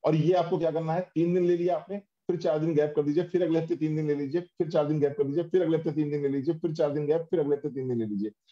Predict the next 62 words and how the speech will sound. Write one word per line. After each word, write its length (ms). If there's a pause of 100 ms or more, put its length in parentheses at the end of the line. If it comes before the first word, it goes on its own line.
(160)
यानी 140
कि 80
महीने 300
में 100
आपको 160
बारह 380
दिन 200
लेनी 160
है, 60
चार 240
हफ्ते 160
तक 120
लगातार 400
लेनी 240
है, 200 (260)
सुबह 320
शाम 300
लीजिए 340
इसको 200
तीन 260
तीन 160
ग्राम 240
करके, 280 (420)
तीन 240
दिन 200
हफ्ते 220
में 80
लेनी 240
है। 280 (140)
और 100
अगर 160
आप 120
ऐसा 220
करते 260
हैं 80
तो 40
आप 80
देखेंगे 260
बवासीर 340
में 160
बहुत 280
लाभ 160
मिलेगा। 360 (240)
एक 140
काम 120
और 320
कर 140
सकते 280
हैं 160
आप, 280 (240)
एक 200
कप 120
नींबू 300
ले 120
सकते 260
हैं, 80
एक 220
कप 240
दूध 240
ले 120
सकते 240
हैं 220